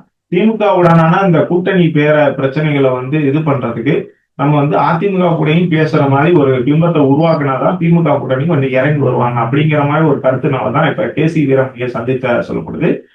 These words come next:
இருந்தாலும் இந்த கூட்டணி கணக்குகள் மாறுவதற்கான வாய்ப்புகள் அதிகமா தான் இருக்குது. ஏன்னா வந்து, அஹ், இன்னைக்கு வந்து பத்து தொகுதிகள் வரைக்கும் தர்றதுக்கு அதிமுக தயார்னு சொன்ன நிலையில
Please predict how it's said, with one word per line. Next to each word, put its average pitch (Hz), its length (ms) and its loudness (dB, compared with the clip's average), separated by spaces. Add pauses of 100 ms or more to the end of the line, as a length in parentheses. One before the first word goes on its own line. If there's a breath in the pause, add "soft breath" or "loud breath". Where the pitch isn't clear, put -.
(200 soft breath)
இருந்தாலும் 180 500 4
இந்த 139 140 4
கூட்டணி 175 420 2
கணக்குகள் 131 480 0
மாறுவதற்கான 143 760 -2
வாய்ப்புகள் 160 560 0
அதிகமா 127 320 -2
தான் 127 160 0
இருக்குது. - 320 -6
ஏன்னா 127 240 -2
வந்து, 131 200 0 (380 soft breath)
அஹ், 131 280 2
இன்னைக்கு 147 360 0
வந்து 160 200 2
பத்து - 280 0 (180)
தொகுதிகள் 160 420 4
வரைக்கும் 151 320 2
தர்றதுக்கு 147 420 2
அதிமுக 139 520 0
தயார்னு 139 400 2
சொன்ன 135 360 -2
நிலையில 131 340 0